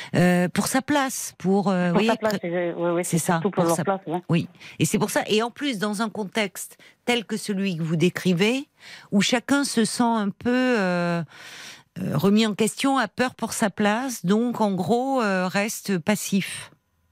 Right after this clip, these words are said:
Speaker 1: au lieu de, de dire, parce qu'il suffit parfois de, de deux, trois personnes même qui, qui vous diraient, « Écoute, euh, Auréa, je suis avec toi. »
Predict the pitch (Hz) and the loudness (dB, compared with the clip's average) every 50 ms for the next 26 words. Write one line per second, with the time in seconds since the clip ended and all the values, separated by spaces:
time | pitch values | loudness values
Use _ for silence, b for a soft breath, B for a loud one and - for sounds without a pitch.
0 | _ _ - - 190 190 185 196 214 214 220 165 170 180 170 170 170 165 160 160 | _ _ 2 4 4 4 6 4 4 4 2 2 0 2 2 2 2 2 2 0
1 | 160 156 156 156 B B B B B B B B - 180 190 160 135 233 247 247 | 0 -2 -4 -6 B B B B B B B B 2 2 2 4 4 4 4 4
2 | - 190 180 - - 226 190 - 226 196 - 269 220 - 226 - - 247 226 190 | 2 -2 -4 0 0 0 0 0 -2 0 0 0 2 0 0 0 0 0 0 2
3 | 190 196 190 185 180 160 B B B B B B B B _ _ _ _ _ _ | 2 4 4 2 0 -2 B B B B B B B B _ _ _ _ _ _
4 | _ _ _ - 185 220 175 160 151 180 294 - - - 285 262 - 277 - - | _ _ _ 0 0 2 2 2 0 0 0 0 0 -2 -2 0 0 0 0 0
5 | - 302 277 247 202 175 180 180 175 175 185 175 - - 180 175 175 170 156 - | 0 0 2 2 4 4 4 4 4 2 0 -2 0 0 2 2 2 0 0 -4
6 | - - - 160 160 180 175 151 165 185 165 208 214 220 202 180 - - 196 - | -8 -8 -4 0 2 2 4 4 4 4 4 4 2 2 0 -2 -2 -6 -6 -6
7 | - - 175 170 165 160 160 156 156 160 160 151 147 B B B B B B B | -2 -2 0 2 2 2 2 0 0 -2 -2 -4 -8 B B B B B B B
8 | B B - 156 160 165 175 202 214 226 214 - - - 185 180 185 202 _ - | B B 2 4 4 6 6 4 4 2 -2 -2 0 0 2 2 2 0 _ -4
9 | - 233 - 180 | -4 0 0 0